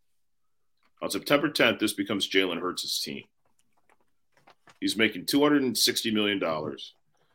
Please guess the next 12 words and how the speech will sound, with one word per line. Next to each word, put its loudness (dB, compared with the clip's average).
He's 2
of 4
i-, 2
unimpeachable 2
character. -4
He 6
has 4
a, 4
an -2
unparalleled 2
work -2
ethic, -6